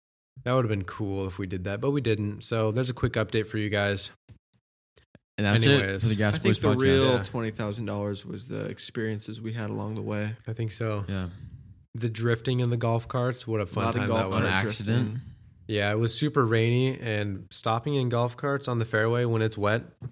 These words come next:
Speaker 1: not a recipe for success, let me tell you.
Speaker 2: Does not work very well.
Speaker 1: Yep, and then that's all I'm gonna tell you.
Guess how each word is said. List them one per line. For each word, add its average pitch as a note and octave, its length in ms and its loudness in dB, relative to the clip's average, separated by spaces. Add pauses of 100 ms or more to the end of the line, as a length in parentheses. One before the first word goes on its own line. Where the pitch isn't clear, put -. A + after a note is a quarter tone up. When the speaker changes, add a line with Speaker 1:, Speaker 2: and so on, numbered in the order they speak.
(420)
Speaker 1:
not A2+ 220 0
a A2+ 60 0
recipe G#2+ 360 -2
for G#2 140 -8
success, F#2+ 500 -8
let G#2 120 -8
me G2+ 100 -4
tell G2 220 -6
you. F2 180 -4 (480)
Speaker 2:
Does G2 220 0
not F#2 300 2
work G2 260 2
very F2 180 2
well. E2+ 300 0 (160)
Speaker 1:
Yep, F#2+ 220 -4 (120)
and G2+ 80 -6
then G2+ 160 -2
that's A2 220 0
all A#2+ 140 0
I'm A#2+ 100 0
gonna A2 140 0
tell G2 200 -4
you. F2 160 -6